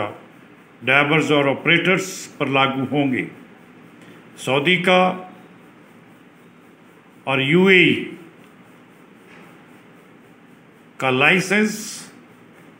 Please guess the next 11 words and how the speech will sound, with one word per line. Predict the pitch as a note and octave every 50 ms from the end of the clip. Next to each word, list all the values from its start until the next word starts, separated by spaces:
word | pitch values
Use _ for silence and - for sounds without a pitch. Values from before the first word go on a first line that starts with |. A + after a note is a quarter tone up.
| -
प्राप्त | - C#3+ D3+ D#3+ E3 E3 - D3
होने | D3+ E3 E3 E3 D#3+
के | D#3+ - D3+
उपरांत | D3 D3 D3+ D3+ E3+ F3 F#3 G3+ G3+ F#3 - - - - - - - - - - - - -
सैलरी | - - D3 C#3+ D3 D3+ D3 D3+ C#3+ C3 B2+ - -
कैंडिडेट | E3 D#3+ E3 E3 D3+ E3 E3 E3 E3 E3
की | - - D#3+ D#3+ D#3 D#3 - - - - - - - -
दो | A2+ A2 B2+ D#3 E3 D#3+
हज़ार | C3 C3+ C3+ A#2 C3 B2+ B2 B2 B2 A#2+ - - - - - - - - - - - - - - - - - - - - - - - - - - - - - - - - - - - - - - - -
की | C#3+ C#3 C3
जाएगी। | A#2+ A#2 A2 G#2+ G2 F2+ F2+ F2+ E2+